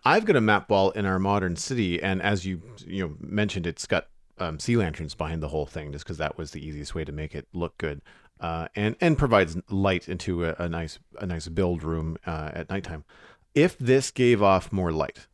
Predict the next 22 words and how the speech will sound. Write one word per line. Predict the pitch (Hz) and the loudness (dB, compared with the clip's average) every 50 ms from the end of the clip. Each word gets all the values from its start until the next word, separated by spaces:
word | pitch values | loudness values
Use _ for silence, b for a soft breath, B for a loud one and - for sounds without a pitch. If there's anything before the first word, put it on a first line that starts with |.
| _ | _
so | - - - 107 98 95 95 | -12 0 2 4 6 6 4
if | 104 113 101 - | 4 2 2 2
it | 113 - | 0 2
was | 104 104 101 95 | 2 2 4 4
a | 98 | 2
brighter | 90 80 101 98 98 110 113 135 147 113 120 110 98 92 85 87 | 0 0 -4 0 4 4 6 6 6 6 4 4 4 2 0 -4
thing, | 90 - - - 117 101 82 71 - 50 - - - _ _ _ _ _ _ - | -10 -12 -4 -2 0 0 0 -4 -8 -14 -16 -20 -20 _ _ _ _ _ _ -8
there | 113 101 113 107 104 - - | 0 2 4 4 4 2 2
are | - 82 113 151 196 202 160 113 | 0 2 4 4 6 6 4 2
some | - - 95 87 85 82 | 0 -2 -4 -4 -4 -2
real | 95 113 131 135 110 | 0 4 4 6 6
opportunities | 92 82 - 95 - - 131 131 120 104 90 - | 4 4 0 -6 -4 -2 0 2 2 0 0 -2
for | - - | -4 -8
people | 85 - - 95 95 90 82 | -8 -6 -8 -6 -6 -4 -4
that | 90 82 82 | -4 -4 -4
wanted | 87 87 90 95 98 92 - | -2 -2 0 0 0 -2 -4
to | - - 92 90 87 85 | -4 -2 -2 -2 -2 -4
create | - - - 95 90 92 95 - - | -6 -8 -4 0 2 2 0 0 0
their | - 90 82 - _ | -2 -4 -4 -4 _
own | - 101 95 92 90 82 80 80 - _ | -4 -2 -2 -2 -2 -4 -6 -8 -10 _
map | 95 90 92 98 - - - | -4 -2 -2 -2 -2 -4 -6
art, | 69 76 69 - - | -6 -6 -6 -6 -12